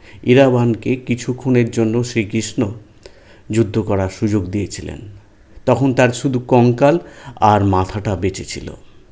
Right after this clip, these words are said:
শেষ পর্যন্ত ইরাবানের ইচ্ছাতে তার মুন্ডটা কাটা হয়। সেই মাথাটা তখন গড়িয়ে যায় কৌরবদের দিকে। মৃত্যুর আগেই ইরাবান শুনতে পান তার স্ত্রী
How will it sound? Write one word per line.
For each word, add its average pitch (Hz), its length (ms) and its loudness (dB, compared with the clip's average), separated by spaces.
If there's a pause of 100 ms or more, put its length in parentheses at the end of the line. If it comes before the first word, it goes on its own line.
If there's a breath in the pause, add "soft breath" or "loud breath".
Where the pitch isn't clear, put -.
(180)
শেষ 147 280 6
পর্যন্ত 147 580 2 (220)
ইরাবানের 127 720 4
ইচ্ছাতে 104 640 -4 (140)
তার 104 180 0
মুন্ডটা 98 680 -2
কাটা 95 240 -10
হয়। 92 360 -14 (1500)
সেই 160 280 6
মাথাটা 123 520 0
তখন 139 400 0
গড়িয়ে 110 360 2
যায় 101 280 0 (300)
কৌরবদের 107 600 2 (120)
দিকে। 101 280 -10 (720 soft breath)
মৃত্যুর 139 440 2
আগেই 120 400 2
ইরাবান 101 360 0
শুনতে 98 380 -6
পান 92 300 -6 (360 loud breath)
তার 101 180 2
স্ত্রী 95 440 -8